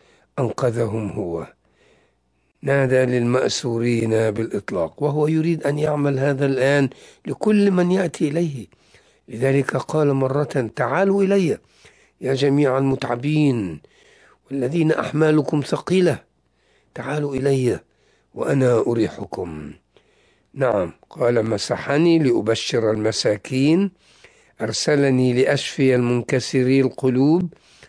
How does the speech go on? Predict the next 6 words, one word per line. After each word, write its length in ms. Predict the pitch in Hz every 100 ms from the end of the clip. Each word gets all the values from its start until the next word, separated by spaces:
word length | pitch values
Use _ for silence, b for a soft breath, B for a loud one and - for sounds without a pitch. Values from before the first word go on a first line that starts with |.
| b -
لأنادي 680 | 123 117 127 135 139 135 131
للمأسورين 1040 | 135 123 131 123 - 135 123 139 147 143
بالإطلاق"، 800 | 123 123 120 - 113 147 175 - b b b b
ثم 260 | - 156 143
يقول: 720 | 131 120 - 139 135 135 123 - _ -
"وللعمي 960 | 110 117 98 92 92 135 143 147 151